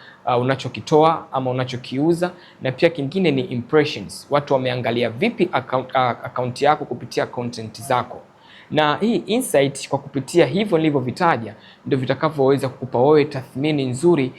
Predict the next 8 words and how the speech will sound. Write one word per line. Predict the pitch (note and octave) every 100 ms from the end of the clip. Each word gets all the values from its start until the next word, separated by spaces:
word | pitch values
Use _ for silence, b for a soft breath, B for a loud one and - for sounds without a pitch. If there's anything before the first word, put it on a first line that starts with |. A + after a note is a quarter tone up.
| B B
ya | B2+ B2 A#2+ C3
mwendelezo | C3 B2+ B2 C3 E3+ F3+ C#3+ D3 - C3
dhidi | C#3 C#3+ C3
ya |
huduma | A#2+ A#2 D#3+ E3+ C#3 B2+
ama | C#3+ B2+
bidhaa | A#2+ A#2 C3 B2+
unazozitoa. | B2+ B2 A#2+ A2 A2 C3 A2+